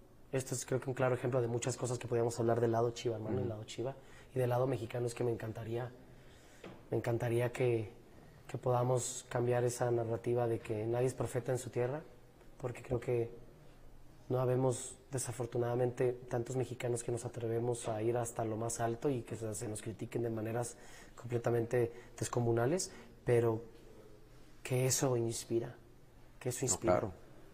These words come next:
Speaker 1: Eso inspira y ha habido muchísimos jugadores en la historia de nuestro país que siempre nos perdemos con, eh, la crítica instantánea, nos perdemos con el, el beneficio instantáneo de palabras, de críticas o de lo que sea,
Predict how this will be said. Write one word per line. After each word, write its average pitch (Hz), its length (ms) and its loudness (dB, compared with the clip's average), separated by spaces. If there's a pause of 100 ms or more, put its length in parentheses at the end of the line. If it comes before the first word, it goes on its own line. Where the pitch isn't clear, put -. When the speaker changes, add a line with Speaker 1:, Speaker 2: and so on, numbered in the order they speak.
(100)
Speaker 1:
Eso 127 180 -2
inspira 131 460 0
y 131 120 0
ha 123 80 0
habido 120 260 2
muchísimos 117 560 0
jugadores 117 380 0
en 110 80 0
la 107 40 -2
historia 110 360 -4 (120)
de 113 60 -6
nuestro 110 240 -8
país 104 420 -6 (440)
que 139 100 -2
siempre 127 300 2
nos 127 140 0
perdemos 117 500 0
con, 113 400 0 (540)
eh, 110 400 0
la 110 120 -4
crítica 123 360 0
instantánea, 123 640 0
nos 120 140 -2
perdemos 113 540 -2
con 107 340 -2
el, 101 540 -6 (440)
el 101 560 -2
beneficio 113 580 -2
instantáneo 117 760 0
de 104 140 -4
palabras, 127 760 4
de 110 100 -6
críticas 131 520 -4
o 110 60 -4
de 107 80 -6
lo 104 100 -8
que 113 100 -8
sea, 135 280 -2